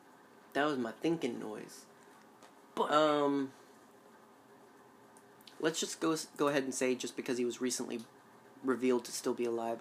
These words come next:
Speaker 1: Oppo Rancisis. He's not necessarily my favorite, but he's the one I'm probably most intrigued by right now.
Speaker 2: Hmm. Good.
Speaker 1: Yeah.
Speaker 2: Good one. Good one. Uh, we asked you guys, what are some of your favorite moments from Revenge of the Sith, which we recently did our ten things on.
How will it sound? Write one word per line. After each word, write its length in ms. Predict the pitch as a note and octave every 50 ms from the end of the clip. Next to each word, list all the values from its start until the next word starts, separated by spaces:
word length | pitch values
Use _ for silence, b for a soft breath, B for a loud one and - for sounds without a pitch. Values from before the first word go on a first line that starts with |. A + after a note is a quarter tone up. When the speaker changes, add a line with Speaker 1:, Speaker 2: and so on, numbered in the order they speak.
| -
Speaker 1:
Oppo 240 | - B2+ - B2+ A#2
Rancisis. 600 | A#2 A#2 A2+ A2 - - - - - - - - B B B B B B B B
He's 140 | - D3 D3
not 160 | F#3 G#3 G3+
necessarily 420 | F#3 F#3 F3 E3 D#3 E3+ E3 D#3 D3+
my 120 | D3 C3
favorite, 280 | B2+ - D3 C#3+ C#3 B2+
but 100 | C3 B2
he's 120 | B2+ B2
the 80 | B2 B2+
one 180 | C3+ C3+ C3+
I'm 260 | C3 B2 A#2+ A#2 A2+ - - -
probably 420 | - C#3 C3+ C3+ C#3 B2+ C3 B2
most 360 | A#2 A2+ A#2+ B2 B2 A#2+ -
intrigued 380 | B2 A#2+ A#2 - B2 A#2+ G#2+ -
by 120 | - D#2 D#2
right 220 | D#2 E2 - -
now. 180 | - A2+ A#2 B2+ - - - - -
Speaker 2:
Hmm. 120 | A#3+ A3+ G#3+ G#3 - - - - - - - - -
Good. 160 | - G3 F3 - - - - - - - -
Speaker 1:
Yeah. 160 | C3 C3 A2+ - - - - - -
Speaker 2:
Good 160 | - A3+ F#3 D3
one. 140 | F3 F3+ - - - - B B B B B B B B - -
Good 280 | G#3 G3 G#3 F3+ F#3 F3
one. 260 | F3+ E3+ D#3+ F3+ F#3+ - - - - -
Uh, 280 | G#3 G#3 G3+ G3 F#3+ F#3+
we 120 | G#3 A3+
asked 180 | B3+ B3 - -
you 60 | B3+
guys, 420 | C4 B3+ B3+ B3+ B3+ B3+ B3+ B3+
what 220 | B3+ A#3+ C4+ C#4+ D4+
are 100 | D4 C#4+
some 280 | - - - C4+ B3+
of 100 | C4 A#3+
your 120 | A#3 A3+ A3+
favorite 380 | - - A#3 A3 G#3 G3+ -
moments 400 | G#3 G#3 A#3 B3+ B3 B3+ B3 A#3+
from 220 | - - A3 G#3+ G#3+
Revenge 300 | G#3+ G3+ G#3+ G#3+ G3 G#3
of 120 | G#3+ G#3
the 100 | G#3+ C4+
Sith, 400 | D4 - - C5+ G#4+ - - -
which 180 | - G#3 - -
we 120 | G#3 G3
recently 360 | F#3+ G3 F#3 - G#3+ G3+ G3 G#3
did 140 | F#3+ F#3+ F#3
our 80 | G3
ten 220 | G#3+ - G#3+ G#3 A3
things 280 | - D4 F4 F4+ D#4 -
on. 200 | - - G3